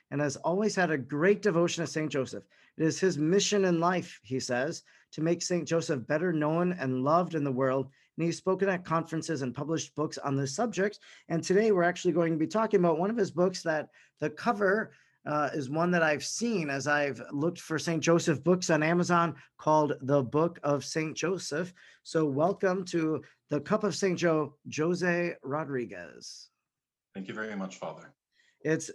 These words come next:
Speaker 1: great to have you. And, uh, yeah, as I mentioned, I picked up a copy of your book and was very impressed by it and just want to talk a little bit about it because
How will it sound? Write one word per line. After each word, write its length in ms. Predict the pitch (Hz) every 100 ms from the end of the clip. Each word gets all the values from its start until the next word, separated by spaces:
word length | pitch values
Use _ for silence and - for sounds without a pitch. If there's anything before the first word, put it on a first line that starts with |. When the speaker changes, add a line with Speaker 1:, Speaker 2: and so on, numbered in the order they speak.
| 135
Speaker 1:
great 240 | 165 175 180
to 100 | 156
have 320 | 151 180 151
you. 320 | 180 190 202
And, 380 | 151 160 160 156
uh, 220 | 160 147 135 _ _ _
yeah, 300 | 247 233 156 - 147
as 280 | 180 190
I 300 | 185 180 175 151
mentioned, 520 | 165 202 208 165 147
I 320 | 147 151 143 - - _ -
picked 180 | 185 175
up 160 | 180
a 60 | 180
copy 380 | 160 165 185 180
of 120 | 160
your 140 | 156
book 380 | 123 151 180 180
and 280 | 156 151 151
was 180 | 160 147
very 260 | 214 277
impressed 480 | 196 - 170 - -
by 300 | 165 156 156
it 400 | 156 156 180 180 -
and 340 | 147 151 139 - _ _
just 180 | 202 165
want 220 | 202 202
to 80 | 190
talk 320 | 185 208 214
a 40 | 196
little 260 | 180 202
bit 160 | 185 180
about 300 | 151 233 269
it 160 | 123
because 460 | 156 160 170 165